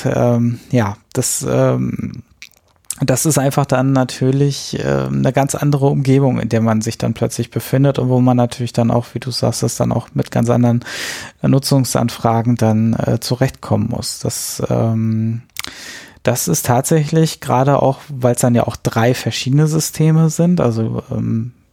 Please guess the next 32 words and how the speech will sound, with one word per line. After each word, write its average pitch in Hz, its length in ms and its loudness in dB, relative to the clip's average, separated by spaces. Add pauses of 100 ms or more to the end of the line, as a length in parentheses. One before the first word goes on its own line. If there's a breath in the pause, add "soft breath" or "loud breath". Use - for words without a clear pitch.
(160)
Linux, - 720 -2 (200)
Windows 123 440 0
und 113 380 -2
mac 123 180 -2
O 180 80 0
S, 165 340 0 (520 loud breath)
ähm, 120 560 4 (100)
das 110 180 -2
dann 120 200 2
sogar 120 240 2
nochmal 135 500 2
mal 117 260 2
zwei, 139 480 2
weil's 120 340 -2
halt 113 200 -4 (320)
Plugin 123 460 0
und 117 160 -2
Standalone, 139 500 2
die 120 140 -2
teilen 131 300 2
sich - 180 -12
zwar 135 260 2
sehr 127 200 2
viel 135 260 -4
Code, 151 500 0
aber 120 320 4 (680 loud breath)
im 135 100 2
Prinzip - 380 -2
das 120 180 -2
Testen - 500 0
ist 123 220 -2
ein 120 460 0